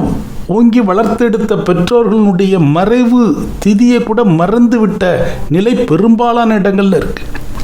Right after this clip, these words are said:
சரி, ஏதோ இவங்க சமாதி வச்சிட்டாங்க, அதோட அந்த விஷயம் முடிஞ்சு போயிடும் அப்படின்னு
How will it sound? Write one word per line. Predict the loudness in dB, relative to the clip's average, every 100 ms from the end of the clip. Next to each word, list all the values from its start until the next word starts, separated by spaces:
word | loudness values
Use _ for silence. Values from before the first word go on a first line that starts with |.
| -6 -6 -6 -4 -4 -6 -8 -8 -10 -10 -12 -10 -8 -6
சரி, | -2 0 2
ஏதோ | 2
இவங்க | 0 2 2 2 0
சமாதி | 0 0 0 2 2 2 2 0
வச்சிட்டாங்க, | 0 -2 -2 0 0 0 0 -2 -4 -6 -8 -8 -8 -8 -6 -4
அதோட | -2 0 0
அந்த | 0 0 2
விஷயம் | 0 0 0 0
முடிஞ்சு | 2 2
போயிடும் | 2 2 0 -2 -4 -8 -10 -10 -8 -8 -6
அப்படின்னு | -4 -2 0 2 4 4 2 0